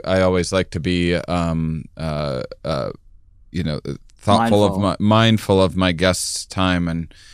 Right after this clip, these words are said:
Speaker 1: and we've had a, we've had a fun discussion, so I don't want to, um, sour it by making go on for too long. I'm happy to hear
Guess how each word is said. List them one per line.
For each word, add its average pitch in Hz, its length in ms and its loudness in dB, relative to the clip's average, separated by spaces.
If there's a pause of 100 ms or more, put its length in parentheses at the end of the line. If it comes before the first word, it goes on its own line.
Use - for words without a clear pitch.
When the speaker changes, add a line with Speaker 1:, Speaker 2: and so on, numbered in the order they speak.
(200)
Speaker 1:
and 85 180 -8
we've 87 160 -10
had 95 220 -2
a, 85 340 -2 (460)
we've 90 140 -6
had 104 180 0
a 95 40 0
fun 127 380 2
discussion, 101 680 0
so 92 220 0
I 92 120 2
don't 95 200 -2
want 90 280 -4
to, 85 440 -4
um, 80 560 -6
sour 95 380 -2
it 82 80 -10
by 87 180 -2 (220)
making 90 400 -4
go 92 200 0
on 87 200 -2
for - 160 -10
too 202 340 2
long. 98 500 0 (380)
I'm 107 160 -2
happy 127 400 -2
to 113 80 0
hear 107 420 -2